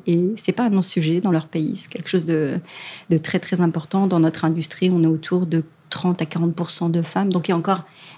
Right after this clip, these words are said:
de l'amélioration. Je parle à des postes stratégiques, hein. Il y a encore de l'amélioration à,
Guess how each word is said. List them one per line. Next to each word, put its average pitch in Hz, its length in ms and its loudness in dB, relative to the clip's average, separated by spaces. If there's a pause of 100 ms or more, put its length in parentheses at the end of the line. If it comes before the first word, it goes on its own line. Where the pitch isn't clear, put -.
de 185 160 8
l'amélioration. 196 680 6
Je - 120 -6
parle 175 160 4
à 170 60 2
des 170 100 2
postes 180 280 0
stratégiques, 185 680 0
hein. 208 80 -4 (380)
Il 190 60 4
y - 20 6
a 185 60 8
encore 175 220 2
de 175 60 4
l'amélioration 170 720 6
à, 165 360 0